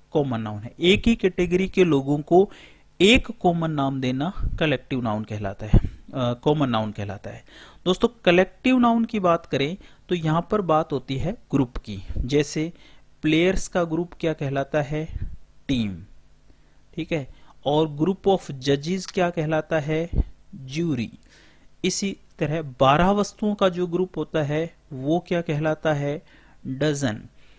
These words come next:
इसी तरह दोस्तों, committee एक word होता है, group of people होता है committee, यहाँ पर लोगों का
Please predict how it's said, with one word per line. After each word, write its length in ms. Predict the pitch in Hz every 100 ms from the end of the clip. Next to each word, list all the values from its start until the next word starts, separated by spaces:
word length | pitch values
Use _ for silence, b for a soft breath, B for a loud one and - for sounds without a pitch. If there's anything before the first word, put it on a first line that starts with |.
| _
इसी 240 | 165 185 196
तरह 240 | 190 185
दोस्तों, 360 | 160 165 180 208 b b b - -
committee 800 | 151 151 160 175 - - - - - -
एक 300 | 131 - 147
word 220 | 156 170
होता 220 | 165 156
है, 180 | 151 175
group 380 | 147 143 151 160
of 80 | 151 -
people 340 | 143 - 165 165
होता 260 | 156 151
है 160 | 143 156
committee, 600 | - 151 147 147 160 190 - b b b b b -
यहाँ 180 | 139 147
पर 220 | 143 156 - -
लोगों 480 | 127 131 143 160 165
का 220 | 156 160